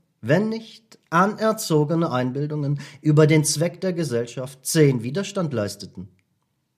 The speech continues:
Eigentlich ist es leicht zu begreifen, dass dort, wo eine Art an ihre Grenze und an ihren Übergang in eine höhere Art gelangt, das Ziel ihrer Entwicklung liegt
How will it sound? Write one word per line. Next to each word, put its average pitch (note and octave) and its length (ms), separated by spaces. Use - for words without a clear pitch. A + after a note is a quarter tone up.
Eigentlich C#3 680
ist C3+ 200
es G#2+ 100
leicht C3 300
zu G2 120
begreifen, C#3 540
dass C#3 220
dort, - 500
wo A#2+ 180
eine E3 220
Art G3 360
an D#3+ 140
ihre D#3+ 240
Grenze A#2+ 540
und C#3+ 200
an E3+ 120
ihren E3+ 240
Übergang B2 640
in C3 140
eine D3 300
höhere C#3+ 380
Art F#2+ 260
gelangt, A2 460
das C#3+ 300
Ziel F#3+ 340
ihrer C3+ 300
Entwicklung C#3+ 480
liegt - 380